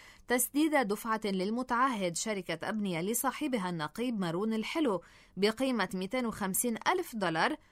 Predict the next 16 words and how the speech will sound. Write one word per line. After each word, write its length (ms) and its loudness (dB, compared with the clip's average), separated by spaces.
فريش 440 -2
دولارز 440 0
بموجب 580 0
حوالة 540 -2
مصرفية 720 -2
من 140 -4
حساب 360 -2
المؤسسة، 640 0
ومية 380 2
وأربعة 380 2
وأربعين 440 -2
فاصل 420 -4
تسعمية 600 -2
وتسعة 420 0
وستين 580 -4
دولار 340 0